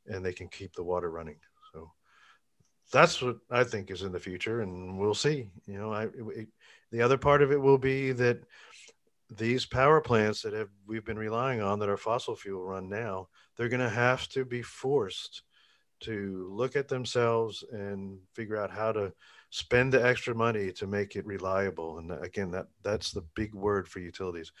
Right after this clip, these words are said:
reliability. We wanna be up and running to serve the public.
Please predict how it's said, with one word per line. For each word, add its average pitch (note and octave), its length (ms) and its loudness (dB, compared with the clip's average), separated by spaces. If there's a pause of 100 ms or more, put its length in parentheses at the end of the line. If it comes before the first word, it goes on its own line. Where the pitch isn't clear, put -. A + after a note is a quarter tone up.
(180)
reliability. F#2 840 -6
We E2 120 -14
wanna G2 200 -4
be G#2 140 -2
up G2+ 160 -2
and F#2 120 -6
running F#2 280 -4
to - 100 -14
serve E2+ 280 -12
the D#2 60 -12
public. E2 360 -12